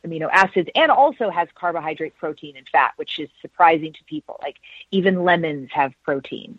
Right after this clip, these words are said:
and a little bit of fat. You know, even avocados have carbohydrate. So there's, you, you can get everything that you need. There's a scene in The Game Changers,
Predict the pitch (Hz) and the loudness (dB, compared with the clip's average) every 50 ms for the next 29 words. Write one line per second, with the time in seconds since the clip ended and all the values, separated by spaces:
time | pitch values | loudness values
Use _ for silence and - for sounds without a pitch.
0 | _ - 147 143 139 131 135 123 131 - - - - 107 - - - _ - - | _ -12 -8 -6 -4 -4 -4 -4 -4 -6 -2 2 2 2 2 0 -4 _ -18 -18
1 | - - - - - _ - - - - - - 190 165 170 175 170 - - - | -18 -16 -18 -18 -20 _ -6 -6 -6 -4 0 2 4 4 4 4 2 0 2 2
2 | 165 156 180 165 - - 180 165 160 160 156 151 151 151 151 - - - 160 151 | 4 4 4 0 2 2 4 4 4 2 0 -2 -6 -10 -12 -16 -8 -2 0 0
3 | 143 143 139 139 139 _ - - 151 143 147 127 139 127 123 - 139 - - - | 0 0 -4 -8 -12 _ -10 -8 -8 -8 -6 -8 -10 -10 -10 -10 -10 -10 -10 -14
4 | _ _ 165 151 _ 175 147 139 - 165 180 170 165 156 - _ _ _ _ _ | _ _ -18 -8 _ -6 -6 -6 -2 0 2 2 2 0 -4 _ _ _ _ _
5 | _ _ 190 185 190 - - 202 202 196 - 190 185 180 160 - 202 214 - _ | _ _ -2 -2 -2 -2 -2 -2 -2 0 2 0 0 2 4 4 4 4 2 _
6 | _ _ _ _ _ _ 196 196 180 180 170 - 190 180 175 170 - 175 170 160 | _ _ _ _ _ _ 0 2 2 0 0 -2 -2 -2 -4 -6 -4 -6 -6 -4
7 | 160 165 160 160 160 147 - - - - 220 208 190 220 202 - - 320 320 311 | -4 -6 -4 -4 -4 -6 -6 -12 2 4 6 6 8 6 4 4 2 4 4 4
8 | 254 196 185 156 180 180 180 170 160 - 165 165 151 160 147 | 4 2 2 0 0 0 0 -2 -8 -10 -10 -6 -6 -6 -6